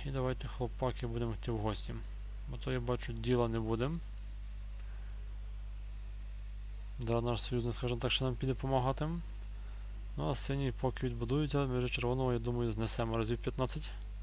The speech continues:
Бо двома селянинами, які він почав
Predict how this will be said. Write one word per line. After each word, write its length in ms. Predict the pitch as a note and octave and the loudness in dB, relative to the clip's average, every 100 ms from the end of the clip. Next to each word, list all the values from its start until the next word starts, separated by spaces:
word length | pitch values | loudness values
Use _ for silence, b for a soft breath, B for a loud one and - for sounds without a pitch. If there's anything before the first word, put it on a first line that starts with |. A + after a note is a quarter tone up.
| - - - - - - - - - - - - - - | -8 -6 -6 -6 -6 -6 -6 -6 -6 -6 -6 -6 -6 -2
Бо 100 | C3+ | 0
двома 300 | A#2+ A#2+ C3 | 4 6 6
селянинами, 560 | A#2+ B2+ A#2+ C#3 D#3 D3+ | 4 4 4 4 4 2
які 200 | C#3 D3 | 2 2
він 200 | D3 C3 - | 2 0 -4
почав 300 | - D3 | 2 4